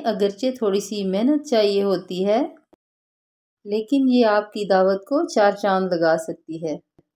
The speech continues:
ज़रूर ट्राई कीजिएगा, इंशाल्लाह सबको पसंद आएंगे और कोई भी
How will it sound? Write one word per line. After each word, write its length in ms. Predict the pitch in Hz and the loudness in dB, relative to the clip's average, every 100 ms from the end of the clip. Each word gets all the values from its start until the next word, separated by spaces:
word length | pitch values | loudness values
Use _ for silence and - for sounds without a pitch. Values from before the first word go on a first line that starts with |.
| _ _ _ _ _ _ _ - | _ _ _ _ _ _ _ -18
ज़रूर 360 | 180 208 254 294 | -10 -2 0 0
ट्राई 300 | 320 277 269 | 2 2 2
कीजिएगा, 540 | 254 226 233 233 247 320 359 | 0 0 0 2 2 2 2
इंशाल्लाह 580 | 254 247 240 214 220 220 | 2 2 2 2 2 0
सबको 440 | - 226 - 220 | 0 -4 -2 -6
पसंद 420 | 214 - 226 240 220 | -6 -2 0 2 2
आएंगे 420 | 202 202 220 294 - | 0 -2 -2 -4 -4
और 200 | 208 202 | -2 -2
कोई 240 | 202 220 220 | 0 -2 -2
भी 180 | 214 | -6